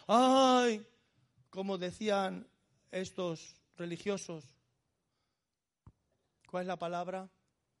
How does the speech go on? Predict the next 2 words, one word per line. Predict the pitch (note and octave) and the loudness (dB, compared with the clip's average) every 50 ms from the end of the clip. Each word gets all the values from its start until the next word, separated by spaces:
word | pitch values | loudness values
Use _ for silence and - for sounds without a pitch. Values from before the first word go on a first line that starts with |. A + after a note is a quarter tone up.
| _ _ _ _ _ _ _ _ _ _ _ _ | _ _ _ _ _ _ _ _ _ _ _ _
Eh, | - D3+ C#3+ C#3 C3+ C3 B2+ B2+ B2 B2 B2 A#2+ - _ _ _ _ _ _ _ _ _ _ _ _ _ _ _ _ _ _ _ _ _ _ _ _ _ _ _ _ _ _ _ _ _ _ _ _ _ _ _ _ _ _ _ _ _ _ _ _ _ _ _ _ _ _ _ _ _ _ _ _ _ _ _ _ _ _ _ _ _ _ - - _ _ _ _ _ _ _ _ _ _ _ - | -12 -12 -10 -8 -8 -8 -10 -10 -12 -12 -14 -16 -20 _ _ _ _ _ _ _ _ _ _ _ _ _ _ _ _ _ _ _ _ _ _ _ _ _ _ _ _ _ _ _ _ _ _ _ _ _ _ _ _ _ _ _ _ _ _ _ _ _ _ _ _ _ _ _ _ _ _ _ _ _ _ _ _ _ _ _ _ _ _ -20 -20 _ _ _ _ _ _ _ _ _ _ _ -20
ah. | D3 A#2+ - - | -18 -18 -18 -20